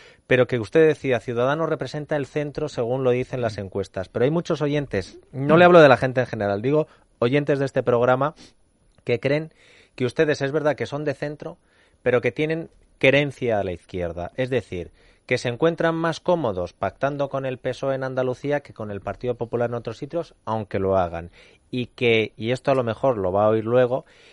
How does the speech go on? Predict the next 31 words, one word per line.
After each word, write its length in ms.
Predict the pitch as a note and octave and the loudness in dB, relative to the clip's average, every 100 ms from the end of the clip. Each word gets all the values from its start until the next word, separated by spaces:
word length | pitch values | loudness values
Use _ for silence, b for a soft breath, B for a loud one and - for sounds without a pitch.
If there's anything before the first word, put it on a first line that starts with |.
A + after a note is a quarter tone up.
| b _ _ | b _ _
que 160 | - B2+ | -2 -2
por 320 | - B2+ A#2+ | 4 2 2
qué 360 | - E3 E3 - | 0 2 2 -2
lo 240 | A2+ A#2+ | -4 -4
que 80 | A2+ | -2
exigen 640 | G#2 - - D3+ D3+ B2 G#2+ | -6 -4 -4 -4 -6 -8 -10
a 80 | A#2 | -6
los 160 | A#2 A2 | -6 -4
gobiernos 440 | G#2+ A#2+ C3+ C#3+ | -2 -2 -2 -4
del 140 | C3+ C3 | -4 -2
Partido 320 | A#2+ B2+ B2+ | -4 -2 -4
Popular, 400 | B2 A2+ D3+ E3 | -4 -2 -2 -2
por 160 | G#2+ | -6
ejemplo 380 | F2+ - A#2 A#2+ | -8 -10 -8 -6
aquí 160 | A#2 B2 | -4 -6
en 80 | A#2+ | -6
Madrid, 400 | B2 B2+ D3+ F3 _ _ _ _ - | -4 -4 -6 -8 _ _ _ _ -12
no 200 | B2+ C#3+ | -8 -8
se 140 | - | -8
lo 160 | C3+ A#2 | -6 -6
exigen 580 | - C#3 - C#3+ D3+ - | -6 -10 -8 -10 -10 -10
a 100 | A2 | -8
un 120 | B2 | -2
gobierno 500 | B2 A#2+ D3 B2 F#2 | 0 0 -2 -2 -10
como 200 | - F#2+ | -10 -10
el 100 | F#2 | -8
Partido 400 | G2 F#2 A2+ A#2 | -8 -8 -6 -6
Socialista 680 | A2+ A#2+ C3 C#3 D3+ - E3+ - | -8 -6 -4 -4 -6 -8 -10 -10
en 140 | G#2 | -12
Andalucía, 640 | G2+ F#2+ F#2+ F#2+ F3+ D3 | -8 -6 -6 -6 -6 -6
porque 360 | F#2 F#2 G2 | -8 -8 -8